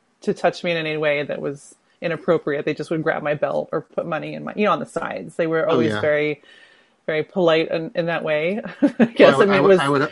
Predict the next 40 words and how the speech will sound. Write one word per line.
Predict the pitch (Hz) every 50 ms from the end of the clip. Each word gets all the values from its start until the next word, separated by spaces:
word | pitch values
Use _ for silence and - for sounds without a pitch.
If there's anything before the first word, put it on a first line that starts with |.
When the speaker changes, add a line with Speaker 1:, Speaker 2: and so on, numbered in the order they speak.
| - 135
Speaker 2:
<laughs> | - -
I | 160
would | 147 127
hope | 143 165 160 -
so. | - 214
Speaker 1:
Yeah. | 202 175 - -
Speaker 2:
<laughs> | -
I | 254 226 226 - - - - - 277 - - - - - -
mean | 269
Speaker 1:
But, | 254 240 240 220
and | 196 220 208 208
I've | 208 202 196
had | 196 220 202 196 196 190 185 190 196 -
a | - 196
couple | - 233 208 - 196
times | 190 - - 175 170 165
I've | - 170 175
had | 180 156 151
money | 156 151 151 151 156
showers, | - - 156 135 - - 151 156 -
which | 160 156
were | - - -
always | - - 151 151
very | - 151 - -
nice. | - - - 190 - _ _ _ _ _ _ _ _ -
Speaker 2:
I | 147
guess | 131 156 214 233 226 -
if | 196 170 156
you're | 147 147 151
at | 147 139
Speaker 1:
So | 135 123 -
Speaker 2:
a, | -
you | 143 143
know, | 139 143 143 131
I | 135
used | 160 185 190 -
to | 160
be | 127 131
a | -
D-, | - - - 113